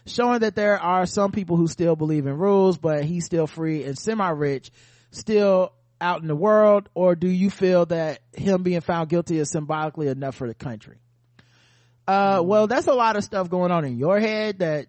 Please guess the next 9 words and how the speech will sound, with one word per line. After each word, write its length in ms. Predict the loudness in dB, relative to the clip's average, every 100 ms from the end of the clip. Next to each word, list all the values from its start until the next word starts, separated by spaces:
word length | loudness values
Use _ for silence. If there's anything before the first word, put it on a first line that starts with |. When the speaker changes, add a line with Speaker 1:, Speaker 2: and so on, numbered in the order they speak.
| -8
Speaker 1:
that 340 | -6 -6 -8 -12 _ -10
you're 340 | -2 2 2
treating 420 | 0 -4 -4 -2 -4
as, 200 | -6 -8
like, 300 | -10 -12 _
fact. 520 | -8 -8 -10 -16 -20 _ _ _ _ _ -4
Um, 720 | -2 0 0 -2 -6 -10 -18 _ _ _ _ -8
I 180 | -4 -4
don't, 420 | 0 2 2 0